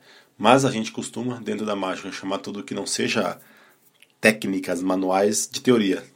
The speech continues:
Tudo que não é um movimento, não é uma técnica, a gente chama de teoria. E aí eu acho que dá um assustado um pouco. Então, acho que teoria é um pouco algo mais abstrato, mas o que é mágica, para que serve a mágica,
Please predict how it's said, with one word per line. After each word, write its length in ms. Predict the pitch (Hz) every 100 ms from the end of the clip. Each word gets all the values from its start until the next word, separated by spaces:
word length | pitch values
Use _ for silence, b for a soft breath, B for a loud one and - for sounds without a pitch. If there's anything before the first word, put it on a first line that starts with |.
| -
Tudo 180 | 113
que 100 | 117
não 100 | 110
é 40 | 98
um 100 | 98
movimento, 500 | 95 92 104 123 95
não 100 | 92
é 20 |
uma 100 | 95
técnica, 560 | - 110 113 127 135 123
a 40 |
gente 160 | 113 -
chama 160 | 110
de 80 | 104
teoria. 420 | - 101 92 80 - B B B B B _
E 220 | 92 90
aí 100 | 90
eu 60 | 90
acho 140 | 85
que 80 | -
dá 100 | 98
um 80 | 95
assustado 480 | - - - 135 -
um 40 |
pouco. 340 | - - - _ b b b b _
Então, 960 | - - 95 98 104 107 113 117 123 131 135 _ _ _ _
acho 120 | -
que 60 | -
teoria 300 | 92 92 101
é 20 |
um 120 | 110
pouco 260 | 113 113 107
algo 180 | 104 107
mais 420 | 101 101 101 110
abstrato, 580 | 101 - - 92 87 90
mas 320 | 90 - -
o 80 | -
que 220 | - 101
é 60 | 92
mágica, 580 | 90 98 92 - -
para 200 | - -
que 140 | - 95
serve 300 | - 95 92
a 40 |
mágica, 640 | 92 92 95 87 87 -